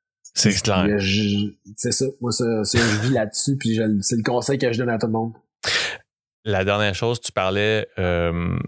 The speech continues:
Speaker 1: des gens peuvent t'écrire et tout. On peut te trouver où, Phil ? Tu sais, euh, si les gens te cherchent, puis d'ailleurs, tout ce que tu vas te dire là, euh, euh, on va les mettre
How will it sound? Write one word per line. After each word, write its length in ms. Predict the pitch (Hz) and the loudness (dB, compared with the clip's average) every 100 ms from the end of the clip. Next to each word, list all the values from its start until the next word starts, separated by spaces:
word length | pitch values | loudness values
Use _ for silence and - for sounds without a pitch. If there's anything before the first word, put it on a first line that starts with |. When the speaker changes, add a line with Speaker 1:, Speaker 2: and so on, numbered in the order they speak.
| - | -8
Speaker 1:
des 720 | 101 92 87 85 82 82 78 92 | -2 0 0 0 0 -2 -2 -2
gens 340 | 90 98 104 | 0 0 -2
peuvent 260 | 107 95 - | -2 -2 -2
t'écrire 440 | 87 - 101 98 | -6 -2 -2 -2
et 80 | 87 | -2
tout. 180 | - 113 | -2 -2
On 160 | 95 | -2
peut 140 | 87 107 | -2 -4
te 100 | - | -4
trouver 400 | 104 104 104 90 | -2 0 0 0
où, 160 | 107 | -2
Phil ? 360 | - 98 98 101 | -2 -2 -2 -2
Tu 80 | 101 | -4
sais, 80 | - 104 101 | -2 0 0
euh, 380 | 90 85 76 | 0 0 -2
si 240 | 90 - 98 | 0 0 2
les 220 | 90 87 | 0 0
gens 240 | 104 107 | 0 0
te 60 | 104 | 0
cherchent, 340 | - 110 - | 0 0 -2
puis 400 | - 87 82 80 85 | -4 -2 0 -2 -6
d'ailleurs, 400 | 92 90 101 107 | -2 0 0 -2
tout 100 | - | -4
ce 60 | 117 | -4
que 80 | 117 | -2
tu 180 | - 101 | 0 -2
vas 100 | 92 | -2
te 40 | |
dire 240 | 87 98 92 | 0 0 0
là, 80 | 104 | 0
euh, 340 | 110 110 87 82 - - - - - - - - - | 2 2 0 -4 -10 -10 -6 -4 -6 -8 -10 -10 -4
euh, 100 | 85 | -4
on 140 | - 98 | -2 -2
va 160 | 92 | 0
les 100 | 92 | 0
mettre 240 | 92 104 | 0 0